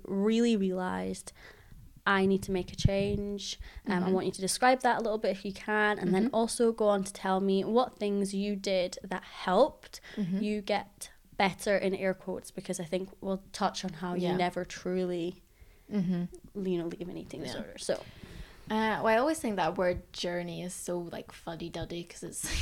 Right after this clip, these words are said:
Speaker 2: <laughs>
Speaker 1: It is very fuddy-duddy,
Speaker 2: fuddy-duddy,
Speaker 1: isn't
Speaker 2: but, like,
Speaker 1: it?
Speaker 2: everyone uses it, you know?
Speaker 1: Yeah.
Speaker 2: Um, so there was a definite turning point, I think, when I was probably, I think it was, like,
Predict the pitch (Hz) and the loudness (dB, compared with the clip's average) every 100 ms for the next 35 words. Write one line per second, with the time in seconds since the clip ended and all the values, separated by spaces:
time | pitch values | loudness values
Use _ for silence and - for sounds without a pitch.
0 | - - - - - - 170 160 156 160 | 0 -4 -12 -12 -4 2 2 2 2 2
1 | - 170 160 208 196 202 - 180 170 208 | 0 -2 0 2 4 4 4 4 6 8
2 | 208 202 208 226 208 185 185 185 175 - | 8 8 6 6 4 4 0 0 0 0
3 | 175 175 202 - - 190 165 165 165 156 | 0 -2 -4 -6 0 2 2 0 -4 -4
4 | 190 185 180 185 - - _ - - - | 0 0 0 -2 -6 -12 _ -12 -6 -2
5 | 254 240 233 226 226 214 247 240 247 240 | 2 4 6 6 4 2 2 2 2 -2
6 | - - - 254 277 320 349 339 - 247 | -6 -16 -6 2 2 2 0 -2 -2 0
7 | 233 226 190 175 190 208 196 - 202 190 | 0 2 0 0 -2 0 0 0 2 2
8 | 196 190 - 190 185 - 220 247 269 254 | 2 -2 -2 -2 -4 -4 -2 -2 -2 0
9 | 247 240 233 233 - - - 220 233 226 | 0 0 0 -2 -4 -6 -8 -8 -8 -10
10 | 226 - | -10 -12